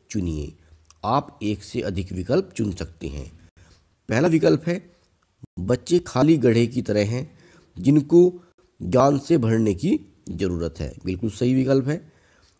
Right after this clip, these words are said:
दूसरा है, बच्चों की बातचीत कक्षा की प्रक्रियाओं में बहुत महत्वपूर्ण है। नंबर तीन पर है, सीखना तभी मुमकिन है जब शिक्षक समझाए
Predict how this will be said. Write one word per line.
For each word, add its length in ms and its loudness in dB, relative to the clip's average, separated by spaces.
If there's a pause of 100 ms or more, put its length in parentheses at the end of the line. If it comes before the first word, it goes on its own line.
(540)
दूसरा 320 0
है, 220 2 (300)
बच्चों 480 0
की 160 2
बातचीत 560 2 (300)
कक्षा 440 0
की 140 -4
प्रक्रियाओं 520 0
में 120 2 (120)
बहुत 320 -2
महत्वपूर्ण 460 -2
है। 200 -4 (920)
नंबर 280 0
तीन 260 4
पर 140 4
है, 220 0 (360)
सीखना 380 -2
तभी 280 2
मुमकिन 380 4
है 240 0 (160)
जब 180 -2
शिक्षक 500 -10
समझाए 440 0